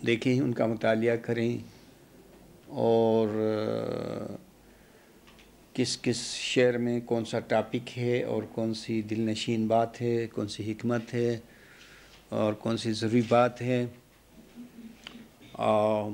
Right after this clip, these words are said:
उनको note करके उस पर एक तकरीर, अ, पहली बार होनी चाहिए। महफिल में ये तज़किरा भी हो चुका है कि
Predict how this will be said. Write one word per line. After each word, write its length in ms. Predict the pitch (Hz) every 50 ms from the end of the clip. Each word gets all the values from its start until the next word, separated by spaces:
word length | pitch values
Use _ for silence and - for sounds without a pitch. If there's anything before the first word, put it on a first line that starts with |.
| 95 - - - - - -
उनको 280 | 110 110 110 - 131
note 300 | 123 117 113 120 117 117
करके 640 | - - 110 104 - - - 113 107 101 104 104 - - - - - - - - - - - - - - - - - - - - - - - -
उस 160 | 123 120 -
पर 220 | - - 123 113 110
एक 220 | 110 110 107 - -
तकरीर, 480 | - 110 - - 120 110 113 110 107 101
अ, 100 | 104 - - - - - - - - - - - - - - - - - - - - - - - - - - - - - - - - - 117 107 104 104 101 101 -
पहली 280 | 117 107 107 113 113
बार 360 | 107 113 104 101 101 101 - - - - - - - - - - - - - - - - -
होनी 260 | 117 113 110 110 107
चाहिए। 460 | 98 - - 101 92 92 90 85 - - - - - - - - - - - - - - - - - - - - - - - - - - - - - - - - - - - - - - - - - - - - - - - - - - - - - - - - - - - - - - - - - - - - - - - - - - - - - - - - - - - - - - - - - - - -
महफिल 320 | 127 143 143 - 170 175
में 120 | 180 180 175
ये 120 | 175 170
तज़किरा 380 | 170 165 143 - - 151 147 143
भी 120 | 147 147
हो 160 | 135 139 143
चुका 340 | - - 135 123 - 131 127
है 300 | 123 123 131 127 127 123 123
कि 300 | 127 - 123 117 110